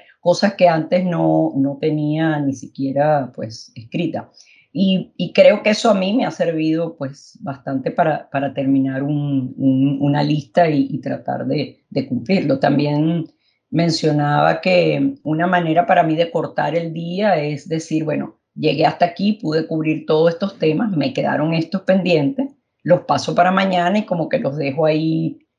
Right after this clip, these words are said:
a primera hora aquí en, en mi, en mi oficina ahí para que lo vea de primero y digo, "Ok, esto me quedó de ayer", y entonces le doy prioridad. Y así voy tratando de,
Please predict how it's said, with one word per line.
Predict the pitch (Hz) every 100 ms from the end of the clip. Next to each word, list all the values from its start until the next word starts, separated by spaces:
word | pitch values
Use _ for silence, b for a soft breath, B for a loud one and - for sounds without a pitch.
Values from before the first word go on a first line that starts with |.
| _
a | -
primera | - 147 143 143 151
hora | 156 160
aquí | 156 - 156
en, | 156 156 139 143
en | 139 135
mi, | 135 131 123
en | 135 131
mi | 131
oficina | 131 131 117 139 156
ahí | 156
para | 165 165 -
que |
lo | 143 143
vea | 143 165
de | 180
primero | 170 156 180
y | 185
digo, | 139
"Ok, | 139
esto | - - -
me | 147 147
quedó | 139
de | 139 147
ayer", | 147 165 220
y | -
entonces | - - 151
le | 139 139
doy | 123 -
prioridad. | 135 147 131 - - b b b
Y | 156
así | 160 - 151
voy | 170 170
tratando | 180 175 170 160 165 175
de, | 170 160 143 127 113